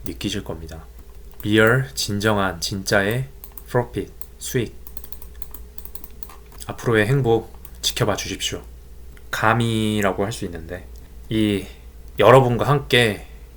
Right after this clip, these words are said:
이 역사를 이 대한민국에서 써내려 가도록 하겠습니다.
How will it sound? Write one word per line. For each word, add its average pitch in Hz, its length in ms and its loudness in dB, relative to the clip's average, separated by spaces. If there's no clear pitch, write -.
이 107 120 0
역사를 107 680 4
이 95 100 -6
대한민국에서 101 720 0
써내려 131 420 2
가도록 85 360 -6
하겠습니다. - 560 -8